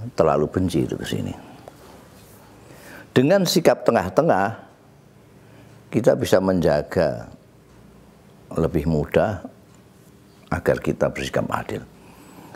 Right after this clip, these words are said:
Ada yang menarik di dalam surat Al-Maidah terusannya itu, "Wala yajrimannakum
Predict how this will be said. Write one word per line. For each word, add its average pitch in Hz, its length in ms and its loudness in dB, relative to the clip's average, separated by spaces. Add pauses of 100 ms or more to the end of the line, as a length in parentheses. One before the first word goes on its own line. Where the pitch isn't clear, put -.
(140)
Ada 131 400 4
yang 123 80 2
menarik 120 400 4
di 104 80 0
dalam 92 320 2
surat 95 240 2
Al-Maidah 87 720 0 (320)
terusannya 78 720 0
itu, 90 80 0
"Wala 104 400 2
yajrimannakum 107 1120 0